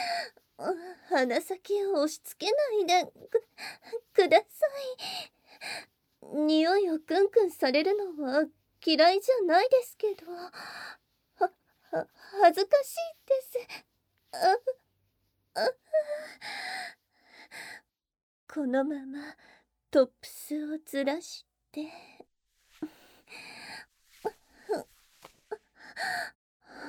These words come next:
エッ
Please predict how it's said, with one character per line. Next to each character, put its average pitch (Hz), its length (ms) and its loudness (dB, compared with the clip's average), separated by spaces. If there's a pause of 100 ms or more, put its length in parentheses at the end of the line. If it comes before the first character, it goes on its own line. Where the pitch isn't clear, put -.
(2500)
エ 262 60 2
ッ 262 100 -4